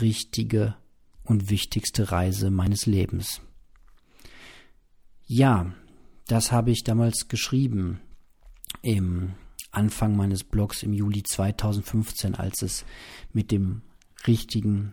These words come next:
Bloggen so bei mir anfing. Ähm, vieles an dem Text ist tatsächlich noch, äh,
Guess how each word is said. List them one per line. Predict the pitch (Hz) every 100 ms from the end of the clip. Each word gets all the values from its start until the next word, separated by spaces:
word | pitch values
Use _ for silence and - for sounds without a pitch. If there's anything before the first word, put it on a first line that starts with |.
| -
Bloggen | 104 107 107 110 110 101
so | 101 98
bei | 92 98
mir | 101 101 98 - - - -
anfing. | - 113 143 - 120 92 87 - -
Ähm, | 113 107 101 101 101 _ - - _ - - - - - - - -
vieles | - 139 143
an |
dem | 131 123
Text | 135 -
ist | 131
tatsächlich | - 113 135 135 -
noch, | 117 113 -
äh, | 113 104